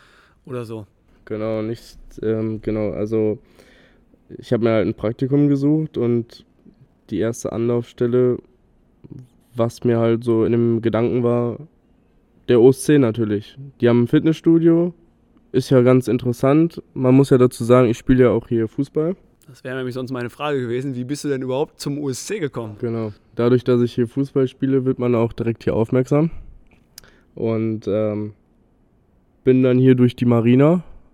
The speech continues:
Speaker 2: reingerutscht und, äh, wollte dann mal hier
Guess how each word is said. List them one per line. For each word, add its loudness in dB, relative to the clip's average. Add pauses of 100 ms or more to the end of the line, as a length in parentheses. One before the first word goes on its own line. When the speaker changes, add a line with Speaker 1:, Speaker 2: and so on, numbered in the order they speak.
(140)
Speaker 2:
reingerutscht 0 (1500)
und, -2
äh, -2 (1300)
wollte -2
dann 4
mal 6
hier 4